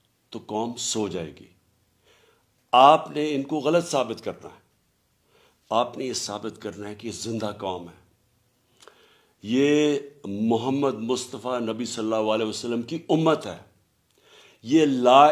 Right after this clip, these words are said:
इलाहा इल्लल्लाह के नारे के ऊपर बनने वाली कौम है। आपने अपने हकूक़ के लिए, हकीकी आज़ादी के लिए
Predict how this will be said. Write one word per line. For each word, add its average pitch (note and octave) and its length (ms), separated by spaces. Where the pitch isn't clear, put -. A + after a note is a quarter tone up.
इलाहा C3+ 360
इल्लल्लाह D3 440
के D3 280
नारे C#3 440
के F3 140
ऊपर D#3 200
बनने C3 260
वाली G#2+ 240
कौम F#2 220
है। D#2 120
आपने C#3 400
अपने B2+ 240
हकूक़ G2+ 380
के C3+ 80
लिए, B2+ 260
हकीकी G#2 520
आज़ादी B2 420
के C3 140
लिए B2 340